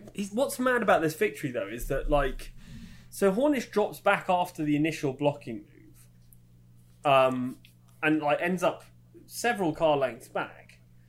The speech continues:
Speaker 2: And going into the final lap, he's that far back in turns one and two. He's that far back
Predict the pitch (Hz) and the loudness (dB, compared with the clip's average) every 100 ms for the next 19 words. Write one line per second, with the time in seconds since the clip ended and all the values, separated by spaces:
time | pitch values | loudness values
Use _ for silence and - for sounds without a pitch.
0 | - - - 190 196 - 180 240 294 247 | -20 -20 -4 -2 -2 -8 -2 0 0 -4
1 | 220 226 208 190 214 - - 196 185 202 | -6 -4 -2 0 0 -2 -8 -10 -4 -4
2 | 226 - - 214 - 190 156 165 147 143 | -4 -6 0 2 4 2 0 -4 -4 -2
3 | 151 139 135 147 135 127 - 156 - - | -2 -2 -2 -4 -4 -8 -8 -8 -8 -18
4 | - - - - 170 233 233 - 208 180 | -20 -20 -20 -14 -6 -6 -6 2 4 4
5 | 185 170 - | 4 2 -2